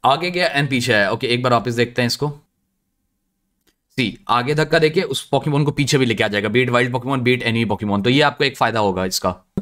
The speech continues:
ओके, talking about the next। अब एक चीज इसमें बहुत ज्यादा इंटरेस्टिंग है जो आप सबको समझनी है। You can just see this blue line up here, okay? Okay, so just look at this line। ये जो आपको ब्लू लाइन दिख रही है ना, ये, ये जब भर जाती है पूरी तरीके से, ओके,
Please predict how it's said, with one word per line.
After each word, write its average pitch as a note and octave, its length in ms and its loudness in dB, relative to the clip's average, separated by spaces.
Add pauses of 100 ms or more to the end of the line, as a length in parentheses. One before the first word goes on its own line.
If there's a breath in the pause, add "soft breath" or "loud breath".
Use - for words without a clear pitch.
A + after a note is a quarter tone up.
ओके, A#2+ 180 4
talking B2+ 260 -2
about C#3+ 160 2
the A#2 120 -2
next। - 220 -6
अब C3+ 200 -2
एक D#3 220 0
चीज F3 260 0
इसमें C3+ 320 -2
बहुत C#3+ 320 0
ज्यादा C#3+ 300 0
इंटरेस्टिंग A#2+ 460 0
है B2 60 4
जो B2 60 4
आप B2 80 0
सबको B2 200 -4
समझनी A#2+ 320 2
है। A#2 200 4 (300 loud breath)
You D3 100 4
can F3 140 4
just E3+ 160 2
see F3+ 160 4
this B2 200 -2
blue C#3 240 6
line G#2+ 180 0
up G#2 160 -2
here, G2+ 120 0
okay? G#2 220 0 (760 soft breath)
Okay, A2 180 2
so G2 120 -2
just A2+ 300 0
look A2 140 -2
at A#2 100 2
this G#2 200 -2
line। F#2 280 -2
ये G#2 380 2
जो A2+ 120 2
आपको G#2+ 220 0
ब्लू G2+ 340 2
लाइन G#2+ 240 2
दिख G2+ 180 0
रही A2 120 0
है G#2 80 2
ना, F#2 100 2
ये, F#2 420 2 (460 soft breath)
ये A#2+ 220 4
जब C3+ 240 0
भर B2 180 0
जाती G#2+ 300 2
है F#2 60 2
पूरी F2+ 200 -2
तरीके E2 360 -4
से, D#2+ 220 -10
ओके, G#2 260 0